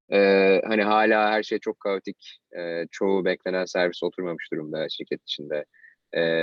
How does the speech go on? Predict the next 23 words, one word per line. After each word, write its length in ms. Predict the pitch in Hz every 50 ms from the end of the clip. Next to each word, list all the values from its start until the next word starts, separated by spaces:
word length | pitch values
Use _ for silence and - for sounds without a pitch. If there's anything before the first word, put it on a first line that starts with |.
| 80 80 80 82 82 -
belli 240 | 92 90 87 90 90
bir 40 | 95
görevin 380 | 82 90 87 90 87 90 92 90
varsa 340 | 90 90 90 - - 90
bile 200 | 82 85 85 85
başka 300 | 82 82 82 - - -
bir 40 | 82
sürü 180 | - - - 82
şey 140 | - 85 80
yapman 360 | 80 78 - - 80 80 76
bekleniyor. 520 | 76 76 - - 71 71 73 71 73 73 - _ _ _ _ _ _ _ _ _ _ - -
E, 800 | 85 80 80 78 76 73 76 76 76 76 73 73 71 - - - - - - - - - - - - - - - - - - - -
işte 480 | - - - - - 87 85 85 82 - - _ _ _ - - - - - - - -
hani 300 | 87 87 82 82 80 - - _ _ _
odaklanman 760 | - 92 87 87 92 - - - 90 87 92 95 92 92 90
zor 220 | 85 87 85 82 76
çünkü 300 | - - 85 - - 87
hani 240 | 82 80 80 80 - - _ _ _ _ _ _ _ _ _ _ _ _ _ _ _ _ _ -
az 240 | 73 80 82 82 85
insan 280 | 73 - - - 82
olduğu 180 | 80 80 78 82
için, 320 | 76 - - - 76 78 -
hani 300 | 73 76 76 73 67 -